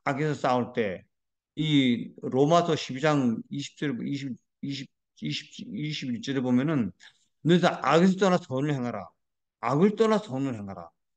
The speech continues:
우리 분명히 얘기했잖아. 악을 떠나서 선을 행함으로, 우리 선을 행하면 뭐가 됩니까? 예수님의 사업을 하는 겁니다. 선은 서-, 악과 마귀, 선과 예수 그리스도, 이렇게 우리가 분리할 수가 있죠.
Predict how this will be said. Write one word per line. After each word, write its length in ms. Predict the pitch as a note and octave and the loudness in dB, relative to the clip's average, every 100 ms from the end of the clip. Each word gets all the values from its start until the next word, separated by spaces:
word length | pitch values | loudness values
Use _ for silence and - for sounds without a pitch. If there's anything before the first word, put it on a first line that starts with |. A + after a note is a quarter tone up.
| _ - | _ -6
우리 120 | F#3+ | -6
분명히 380 | - G#3+ C4+ B3+ | 2 6 8 8
얘기했잖아. 400 | D#3 B2 A2+ F#2+ - _ - | 6 2 -6 -12 -16 _ 2
악을 420 | D#3 E3+ A3+ G#3 | 4 6 4 4
떠나서 760 | F3 D#3 E3+ F#3 F#3+ A3 A#3 A#3 - | 2 2 4 2 2 0 0 -4 -8
선을 480 | D#3 F3 F#3+ F3+ B2 | -4 -2 -2 -4 -6
행함으로, 640 | C3 C#3 C#3 F#3+ C4 C#4+ _ _ _ - | -4 -4 0 2 2 0 _ _ _ -8
우리 140 | F3 | -6
선을 520 | E3+ - E3 G#3+ A3+ | -6 -2 0 4 2
행하면 460 | D#3+ D#3 F3 G3+ F#3 | 2 0 0 0 0
뭐가 220 | B2+ F3+ | 0 -2
됩니까? 460 | E3 B2 A2+ - F#2+ - _ _ _ | -2 -6 -8 -12 -14 -16 _ _ _
예수님의 560 | C3+ F3 F#3+ G#3+ A3+ - | -2 0 0 0 0 0
사업을 400 | - D3+ D#3 D#3 | 0 0 0 0
하는 120 | B2 A2+ | -6 -6
겁니다. 420 | A2 G2 F#2+ F#2 _ _ - | -10 -12 -16 -18 _ _ -20
선은 640 | - D3+ F3 G3 D#3+ G2+ - _ | -4 0 2 0 -2 -6 -18 _
서-, 380 | - - D#3 - | -18 -12 -12 -8
악과 640 | C#3 C#3+ A2 - G#3 G#3+ A3+ - _ _ _ | -4 -4 -6 -4 0 0 -2 -14 _ _ _
마귀, 520 | C3 C3+ B2 G#2+ G2 F#2 _ _ | -6 -4 -4 -8 -16 -20 _ _
선과 800 | - F3 F#3+ G3+ G3+ G#3 A3 - _ | -6 0 0 0 -2 -4 -6 -14 _
예수 280 | B2+ C3+ B2+ | -8 -8 -10
그리스도, 440 | G#2+ G2+ - F#2 - _ | -14 -16 -18 -20 -20 _
이렇게 300 | - D3+ E3+ | -12 -10 -6
우리가 200 | D3 A#2 C3+ - | -6 -8 -14 -10
분리할 300 | B2 B2+ G2+ | -8 -8 -8
수가 160 | A#2+ | -12
있죠. 440 | G#2 - F3 A#3 | -12 -8 -8 -8